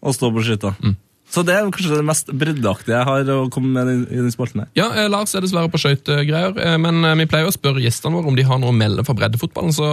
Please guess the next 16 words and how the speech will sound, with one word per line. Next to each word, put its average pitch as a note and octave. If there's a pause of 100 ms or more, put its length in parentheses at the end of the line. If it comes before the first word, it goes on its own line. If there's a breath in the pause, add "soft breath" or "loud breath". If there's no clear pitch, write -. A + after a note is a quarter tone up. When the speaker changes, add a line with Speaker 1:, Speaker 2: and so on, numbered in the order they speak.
(220)
Speaker 2:
eh, B2
har D#3
du E3
fått D3+
med D3
deg E3
noe C#3+
oppe -
fra, C#3 (320)
eh, A#2+ (240)
dine B2+
gamle B2
klubb, A2+
eh, C3
Bernt C#3
Hulsker? C#3